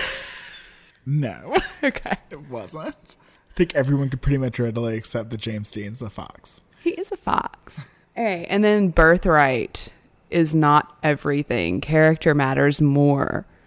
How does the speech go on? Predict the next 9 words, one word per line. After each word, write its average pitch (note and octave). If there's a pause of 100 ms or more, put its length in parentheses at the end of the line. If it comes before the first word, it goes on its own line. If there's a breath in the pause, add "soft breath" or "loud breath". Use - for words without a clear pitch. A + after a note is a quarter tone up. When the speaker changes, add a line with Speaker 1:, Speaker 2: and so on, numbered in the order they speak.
(200 soft breath)
Speaker 2:
because D3+
we D#3
don't D3
do D3+
that C#3+
whole D3
monarchy C#3
thing F2
here. D3+